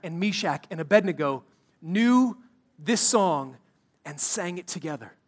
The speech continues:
And if they sang it together, then I wouldn't be surprised if David, or Daniel, excuse me, praying on his knees three times a day, if th-, if these words are going through his mind, "God, remember mercy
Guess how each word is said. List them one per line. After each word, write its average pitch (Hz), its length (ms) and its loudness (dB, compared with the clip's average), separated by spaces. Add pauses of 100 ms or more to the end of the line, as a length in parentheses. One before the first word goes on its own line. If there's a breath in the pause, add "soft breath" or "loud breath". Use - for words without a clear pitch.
(1300)
And 175 80 -6
if 170 60 -8
they 185 100 0
sang 247 300 2
it 247 120 -6
together, 202 480 4
then 190 140 0
I 185 60 4
wouldn't 214 180 0
be 214 80 -2
surprised 214 540 2
if - 140 -2 (400 soft breath)
David, 185 380 0 (160)
or 170 140 0
Daniel, 180 340 0
excuse 175 260 -8
me, 180 120 -2
praying 190 420 -2
on 175 140 -4
his 170 100 -6
knees 185 240 -2
three 190 220 -8
times 185 340 -4
a 170 60 -4
day, 180 340 -2 (680)
if - 120 -20
th-, 208 220 -4
if - 140 -12
these 214 340 -4 (140)
words 165 360 -2
are 160 100 -14
going 143 260 -12
through 135 160 -16
his 123 100 -16
mind, 113 380 -16 (640)
"God, - 180 -12 (300)
remember 156 540 -10 (580 soft breath)
mercy 151 480 -10